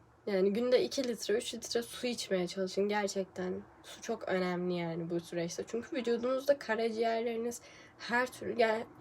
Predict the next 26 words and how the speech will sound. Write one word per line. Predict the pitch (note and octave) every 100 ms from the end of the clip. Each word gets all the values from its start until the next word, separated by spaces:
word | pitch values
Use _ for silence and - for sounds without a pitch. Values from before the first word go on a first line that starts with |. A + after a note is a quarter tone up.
| - -
vücudunuz | A#3 B3 D4 F4+ F4+
o | - B3+
kadar | D4+ E4+
kuruyor | - C4 C#4 E4+ E4+
ki | C4 C#4
suya | - C4+ D#4
ihtiyacı | B3 - A#3+ A#3+ C#4
çok | A#3+ A3 F3
var | E3+
cildinizin. | E3 F3 E3 F3 E3+ - - - - - - -
Güneş | A#3+ B3+ E4+ -
konusunda | E4 D#4+ D#4+ E4+ F#4
da | F#4
güneşte | C4 B3+ C#4 -
çok | - -
kalmamaya | - C4 C#4+ C4 G#3+ G3
çalışın. | - G3 - C#4 -
Çünkü | C#4 D#4 - - G#3 -
cildiniz | A#3+ A3 C4 C#4+
zaten | A#3 A#3 C4 A3+
kuru. | A3+ B3+
Güneşe | A#3+ A3+ A#3 D#4
çıkıyorsanız | - - - C4+ C4+ A#3+
da | G#3
çıkmıyorsanız | G3+ C#4 - C4+ G#3+ G#3+ G#3 G#3+
da | -